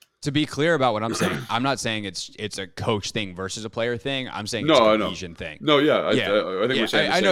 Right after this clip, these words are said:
Speaker 1: I
Speaker 2: thing.
Speaker 1: know
Speaker 2: It's
Speaker 1: you, you get what I'm saying, just to be clear for the audience. Like, it is a cohesion thing. It is, can you get everybody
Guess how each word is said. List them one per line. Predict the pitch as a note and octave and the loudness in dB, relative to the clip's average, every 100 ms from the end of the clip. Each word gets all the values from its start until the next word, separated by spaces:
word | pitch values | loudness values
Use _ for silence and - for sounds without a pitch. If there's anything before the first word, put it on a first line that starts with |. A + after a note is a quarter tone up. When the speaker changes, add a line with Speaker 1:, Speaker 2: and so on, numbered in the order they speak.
| D#3 - | 4 2
Speaker 1:
I | |
Speaker 2:
thing. | D#3+ | 2
Speaker 1:
know | C#3 | 0
Speaker 2:
It's | |
Speaker 1:
you, | A#2 A2+ G#2 F2 _ _ _ B2+ | 0 -2 -4 -10 _ _ _ -6
you | B2 | -2
get | A2+ | 0
what | G#2 | 0
I'm | |
saying, | F#2+ G2+ F#2+ | -4 -6 -6
just | G#2+ | -6
to | A2 F#2+ F#2 | -4 -4 -6
be | G#2 | -10
clear | - - G#2+ F#2+ | -8 -4 -4 -4
for | G2+ | -6
the | F2 | -6
audience. | F2+ F2+ D#2 E2+ | -4 -4 -6 -8
Like, | F2 - _ - | -8 -10 _ -6
it | C#3 | -2
is | C#3+ | 0
a | C3 | -2
cohesion | B2 A2 G2+ F2+ D#2 | -2 -4 -4 -10 -16
thing. | - - | -18 -14
It | - A2+ | -6 -4
is, | G2+ F#2 | -4 -8
can | - B2+ C#3 | -8 -6 -6
you | D3+ | -6
get | C3 A#2+ A2 - | -6 -2 -4 -6
everybody | G#2 G#2+ G#2 G#2+ G2 G2 F#2+ | -8 -8 -8 -10 -8 -8 -10